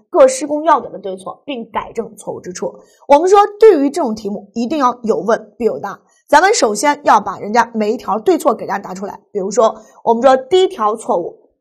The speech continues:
啊，正确做法是先破碎一和四，再来破碎二和三。第二条正确，第三条错误，为什么呢？因为我们说这里面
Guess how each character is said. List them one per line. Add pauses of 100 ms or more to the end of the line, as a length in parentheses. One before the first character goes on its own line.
啊，
正
确
做
法
是
先
破
碎
一
和
四，
再
来
破
碎
二
和
三。 (320)
第
二
条
正
确， (360)
第
三
条
错
误， (120)
为
什
么
呢？
因
为
我
们
说
这
里
面